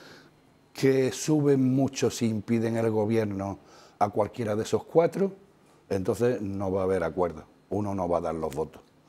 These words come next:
Pero si lo, si lo que se traduce en que no haya gobierno de Sánchez es que, eh, pierden votos algunos de los cuatro, o los cuatro, pues entonces sí va a haber gobierno. No sé si me he explicado bien,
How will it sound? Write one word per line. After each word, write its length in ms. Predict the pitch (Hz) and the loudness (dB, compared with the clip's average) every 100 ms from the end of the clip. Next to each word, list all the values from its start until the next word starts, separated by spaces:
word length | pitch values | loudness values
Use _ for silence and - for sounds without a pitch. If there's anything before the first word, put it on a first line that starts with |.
| - - - - | -20 -20 -20 -2
Pero 220 | 104 95 | 2 2
si 200 | - 104 | 2 -4
lo, 540 | 101 107 104 104 104 101 - - | -2 -2 0 2 0 -2 -8 4
si 200 | - 110 | 6 6
lo 180 | 107 | 4
que 80 | 113 | 0
se 240 | 104 113 107 | 0 0 0
traduce 880 | 101 120 160 - 131 131 123 127 | 2 0 0 2 2 4 2 2
en 80 | 120 | 0
que 140 | 117 107 | 0 0
no 100 | 113 | 2
haya 160 | 123 | 0
gobierno 500 | 113 107 113 117 110 | 2 2 0 0 0
de 120 | 107 | 0
Sánchez 520 | - 104 107 - 104 - | 0 -2 -2 0 0 2
es 180 | 120 - | -2 -4
que, 360 | - 110 104 - - - - - - | 0 0 0 -4 -20 -20 -20 -14 0
eh, 180 | 110 | 2
pierden 720 | 98 120 123 120 120 113 107 101 - - | 2 -2 0 0 0 0 -4 -6 -12 -12
votos 640 | 110 113 113 110 107 - - | -2 2 2 2 0 -2 -6
algunos 400 | 98 104 110 110 113 | -4 -2 -4 -4 -2
de 80 | |
los 100 | 110 | -2
cuatro, 460 | - 139 127 135 151 - | -2 -2 -2 -2 -6 -4
o 140 | 90 | 0
los 140 | 98 - | 0 2
cuatro, 440 | 147 143 131 175 - - - | 2 2 0 -6 -6 -20 -2
pues 200 | 101 85 | 0 0
entonces 340 | 78 98 107 | -2 -4 -4
sí 160 | - 107 | -2 -2
va 120 | 73 | -2
a 20 | |
haber 140 | 73 73 | -4 -6
gobierno. 420 | 69 76 73 85 | -6 -8 -8 -12
No 100 | 92 | -16
sé 140 | - | -16
si 140 | - 98 | -6 -2
me 100 | 98 | -2
he 20 | |
explicado 480 | - 101 104 95 90 | -2 -2 2 2 2
bien, 240 | 110 113 | 0 -4